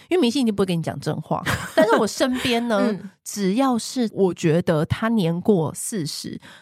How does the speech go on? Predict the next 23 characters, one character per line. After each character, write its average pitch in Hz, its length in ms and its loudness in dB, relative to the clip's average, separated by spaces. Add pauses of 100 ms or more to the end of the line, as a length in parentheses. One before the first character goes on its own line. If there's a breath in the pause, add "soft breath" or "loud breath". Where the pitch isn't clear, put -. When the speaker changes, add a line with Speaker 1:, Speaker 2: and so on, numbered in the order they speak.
(120)
Speaker 1:
但 320 160 2
是 302 140 -4
看 269 320 -6
起 226 220 -4
来 185 40 0
还 208 460 -4
是 302 240 -6
好 160 380 -4
漂 254 300 0
亮 233 140 2
的 190 80 4
人， 143 220 -2 (320 loud breath)
我 196 140 8
绝 214 340 4
对 254 260 4
问 196 300 2
她 180 260 2 (100)
一 208 100 -2
个 180 100 0
问 170 180 2
题， - 200 -10
就 - 120 0
是 165 240 0